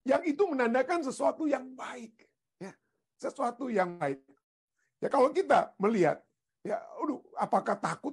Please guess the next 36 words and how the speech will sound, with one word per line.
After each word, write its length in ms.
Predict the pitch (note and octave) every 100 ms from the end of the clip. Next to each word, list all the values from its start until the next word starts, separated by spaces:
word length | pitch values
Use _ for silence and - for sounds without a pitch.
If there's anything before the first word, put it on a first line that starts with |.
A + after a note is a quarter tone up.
| C#4
itu, 160 | -
pendeta, 320 | A#3 G3+ A3
sesuatu 400 | A3 - G3+ A#3 A3+
hal 180 | F3 F#3
yang 240 | F#3 E3
baik? 480 | G3+ D3 C#3+ A3+ D4
Itu, 160 | E4+ -
itu 140 | -
kan 160 | F4 F4
negatif, 480 | G3 C4 D4 G3+ -
pendeta. 320 | D3 C#3+ -
Bahkan 320 | F3+ B3+ D4
ada 80 | G#3+
firman 320 | - A#3+ G#3+ A3
Tuhan 180 | D4
yang 160 | A3 D#3
nanti 160 | D#3 G3+
kita 160 | F3
juga 240 | D#3 E3+ D#3
akan 40 |
terus 140 | - -
pelajari, 480 | D3+ D3 D#3 B2 D#3+
ya. 20 | - _ _ _
Allah 320 | - C#4 G#4 C#4+
tidak 180 | D4+
memberikan 400 | C#4+ D4+ D#4+ E4
kepada 220 | D#4+ C4+ C4+
kita 240 | E4 D#4+
roh 160 | C#4+ C#4
ketakutan, 720 | C4 C4 B3+ F4 - C#4 A3+ B2+ _
ya. 160 | F#3+ A3+ _ _
Dan 160 | - G3+
saya 80 | D4
pernah 160 | C#4+
berkhotbah 560 | C4 A#3 G#3 F#4 A3+ A3+
tentang 320 | G3+ G3+ F3